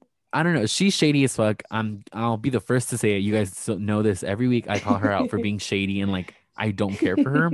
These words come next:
Speaker 2: <laughs>
Speaker 1: And this is a perfect example because they were trying to split up the parts and they didn't know who was gonna get who. And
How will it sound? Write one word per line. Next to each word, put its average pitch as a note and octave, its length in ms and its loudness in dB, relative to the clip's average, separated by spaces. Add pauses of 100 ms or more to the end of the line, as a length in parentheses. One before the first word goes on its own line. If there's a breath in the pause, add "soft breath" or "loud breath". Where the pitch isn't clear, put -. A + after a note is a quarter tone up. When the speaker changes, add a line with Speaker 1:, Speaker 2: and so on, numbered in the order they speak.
Speaker 2:
<laughs> - 140 -20
Speaker 1:
And B2 100 0
this D#3 80 0
is E3+ 120 -2
a F#3 60 0
perfect F3 280 -4
example D3 400 0
because A2+ 360 -4 (640 soft breath)
they C3 60 0
were C#3+ 120 2
trying E3 180 0
to F#3+ 40 2
split E3+ 220 -2
up E3 60 -2
the E3 100 0
parts A2 400 -2
and G#2+ 140 -2
they A2 40 2
didn't A2+ 140 0
know G#2 140 2
who A#2+ 140 2
was A#2 140 2
gonna G#2+ 140 -2
get G2 140 -2
who. F#2 500 -4
And F#2+ 340 -2